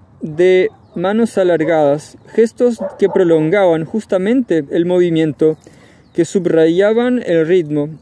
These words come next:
y con flexiones graciales aéreas, de la cintura, de los cuellos, de las piernas. "¿Dónde cresta hemos venido a caer?", preguntó el chico Adriasola. Y nos parece ahora, al cabo de tantos años, que la pregunta del chico tuvo una serie de matices,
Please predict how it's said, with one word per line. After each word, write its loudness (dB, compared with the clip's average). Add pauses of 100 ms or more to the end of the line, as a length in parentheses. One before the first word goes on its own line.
(140)
y -6
con 0
flexiones 0
graciales 0
aéreas, 0 (560)
de 0
la 2
cintura, 0
de 0
los -2
cuellos, 0
de 0
las -4
piernas. -4 (680)
"¿Dónde 2
cresta 0
hemos 2
venido 2 (300)
a -2
caer?", 0 (400)
preguntó 2
el -2
chico -2
Adriasola. 0 (1160)
Y 4
nos -2
parece 2
ahora, 2
al 0
cabo 0
de 0
tantos -4
años, -4
que 0
la 2
pregunta 0
del -2
chico -4
tuvo -4
una 0
serie -2
de 4
matices, -4